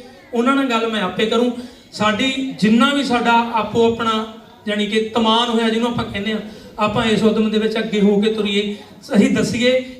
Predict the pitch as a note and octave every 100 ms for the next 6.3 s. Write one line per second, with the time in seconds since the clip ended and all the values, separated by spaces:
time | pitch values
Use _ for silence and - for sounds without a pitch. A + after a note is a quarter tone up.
0 | - A3+ G#3+ A3 A#3 A#3 - A#3 A3+ A3
1 | A#3+ D4 B3+ G#3+ - G#3 A#3 A#3+ B3+ C4
2 | C4 C#4 - B3 B3+ G#3 G3 G#3+ A3 A3+
3 | A3+ A3 A#3+ - - - - G#3 A3 A3+
4 | B3+ A3+ G#3+ - E3+ E3 E3 E3+ - -
5 | - - - A#3+ C#4 C#4 C4 C4 B3+ B3
6 | A#3 A3+ A3